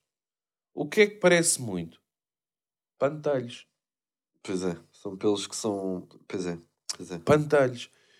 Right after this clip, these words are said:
Speaker 2: <laughs> Pantelhos.
Speaker 1: E eu,
Speaker 2: Mas
Speaker 1: e
Speaker 2: espera aí.
Speaker 1: Ah.
Speaker 2: Estás a dizer pantelhos porque queres ou
Speaker 1: Ah,
Speaker 2: porque
Speaker 1: porque
Speaker 2: achas
Speaker 1: quero.
Speaker 2: Ah,
Speaker 1: Não,
Speaker 2: foda-se.
Speaker 1: prefiro pantelhos do que pintelhos.
Speaker 2: Pronto.
Speaker 1: Pintelho é bué
Speaker 2: Penta-, pe-, é que é penta-,
Speaker 1: Pantelhos.
Speaker 2: panta-, <laughs>
Speaker 1: Pantelhos.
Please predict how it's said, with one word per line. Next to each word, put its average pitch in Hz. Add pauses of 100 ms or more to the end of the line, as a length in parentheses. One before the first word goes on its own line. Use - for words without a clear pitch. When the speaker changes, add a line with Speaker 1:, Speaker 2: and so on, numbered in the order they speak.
(140)
Speaker 2:
<laughs> -
Pantelhos. 87
Speaker 1:
E 160
eu, 104
Speaker 2:
Mas 120
Speaker 1:
e 139
Speaker 2:
espera 92
aí. - (200)
Speaker 1:
Ah. 98 (680)
Speaker 2:
Estás 90
a 87
dizer 90
pantelhos 98
porque 123
queres 131
ou 101
Speaker 1:
Ah, 85
Speaker 2:
porque 120
Speaker 1:
porque -
Speaker 2:
achas -
Speaker 1:
quero. 85
Speaker 2:
Ah, 101
Speaker 1:
Não, -
Speaker 2:
foda-se. 95
Speaker 1:
prefiro 95
pantelhos 98
do 117
que 113
pintelhos. 95
Speaker 2:
Pronto. -
Speaker 1:
Pintelho 107
é 110
bué 110
Speaker 2:
Penta-, 101 (100)
pe-, -
é 117
que -
é 87
penta-, 113
Speaker 1:
Pantelhos. 98
Speaker 2:
panta-, 113 (200)
<laughs> -
Speaker 1:
Pantelhos. -